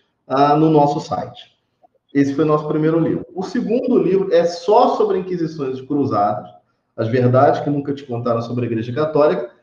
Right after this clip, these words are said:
conta a história completa das inquisições e cruzadas. Esse já tá na segunda edição e esse acabou de sair, saiu em dezembro, Sagrada Família, Entre Fraldas e Anjos. É uma abordagem, eh, histórica e testemunhal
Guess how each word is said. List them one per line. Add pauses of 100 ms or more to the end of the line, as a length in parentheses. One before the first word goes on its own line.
(140)
conta
a
história
completa
das
inquisições
e
cruzadas.
Esse
já
tá (180)
na
segunda
edição
e
esse
acabou
de
sair,
saiu
em
dezembro, (340)
Sagrada
Família,
Entre
Fraldas
e
Anjos. (380)
É
uma
abordagem,
eh,
histórica
e
testemunhal